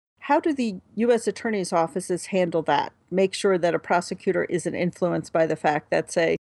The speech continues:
it's the governor's daughter who was just arrested?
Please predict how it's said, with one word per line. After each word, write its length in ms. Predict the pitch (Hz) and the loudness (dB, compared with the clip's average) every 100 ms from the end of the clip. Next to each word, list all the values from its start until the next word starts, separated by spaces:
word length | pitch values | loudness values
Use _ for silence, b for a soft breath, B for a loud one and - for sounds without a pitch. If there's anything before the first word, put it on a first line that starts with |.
| _ | _
it's 300 | 190 180 - | 0 0 -2
the 100 | 190 | 0
governor's 520 | 190 190 185 170 156 | 2 0 0 -2 -2
daughter 360 | - 165 156 131 | 0 0 0 -6
who 100 | 170 | -6
was 260 | 147 147 | -4 -6
just 340 | - 147 - - | -4 -4 -4 -8
arrested? 440 | 170 147 - - | -4 -4 -6 -10